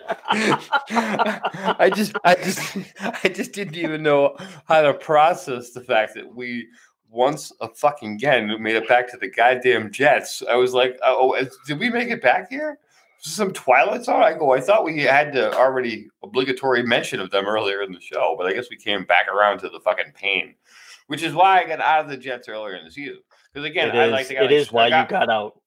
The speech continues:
Speaker 2: I know. Again, I like a guy like Sherwood, right? And I saw that, I saw the talent, like a guy like Phillips, who's more of a special teams player. But there's another rookie I like there, the guy, um,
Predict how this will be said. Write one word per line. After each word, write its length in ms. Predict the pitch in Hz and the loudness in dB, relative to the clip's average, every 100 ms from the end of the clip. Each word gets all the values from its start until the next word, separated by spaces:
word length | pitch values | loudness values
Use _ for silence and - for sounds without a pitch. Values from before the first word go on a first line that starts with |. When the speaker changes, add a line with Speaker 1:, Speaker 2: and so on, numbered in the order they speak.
| _ | _
Speaker 2:
I 80 | 156 | 0
know. 240 | 240 180 123 | 2 2 2
Again, 320 | 156 190 190 | -2 0 0
I 140 | 123 139 | 2 4
like 180 | 147 151 | 2 2
a 40 | |
guy 120 | 143 | 2
like 180 | 131 127 | 2 0
Sherwood, 500 | - 120 123 123 120 | -2 -4 0 0 2
right? 220 | 113 117 | 0 0
And 140 | 110 107 | 0 0
I 80 | 104 | -2
saw 280 | 117 123 120 | 4 4 4
that, 120 | - | 0
I 120 | 101 | -2
saw 180 | 123 123 | 2 0
the 60 | |
talent, 360 | 123 117 117 92 | 4 2 4 0
like 140 | 101 | -2
a 40 | 101 | 4
guy 140 | 110 | 2
like 180 | 104 95 | 2 -2
Phillips, 400 | 110 110 117 - _ _ | -4 -6 -6 -12 _ _
who's 160 | 117 104 | -10 -2
more 180 | 110 107 | 0 0
of 40 | |
a 20 | |
special 280 | 101 107 107 | -2 -4 -4
teams 320 | 104 110 110 | -8 -8 -8
player. 320 | 120 117 120 - _ _ | -4 -2 -2 -8 _ _
But 80 | 123 | -2
there's 100 | 127 | 2
another 240 | 120 120 | 4 2
rookie 320 | 120 123 127 | 2 0 2
I 40 | 113 | 2
like 240 | 117 120 | 2 0
there, 200 | 123 123 | 2 2
the 120 | 120 | 0
guy, 380 | 117 107 104 104 | 0 4 4 4
um, 480 | 101 95 95 90 87 | 4 6 6 4 0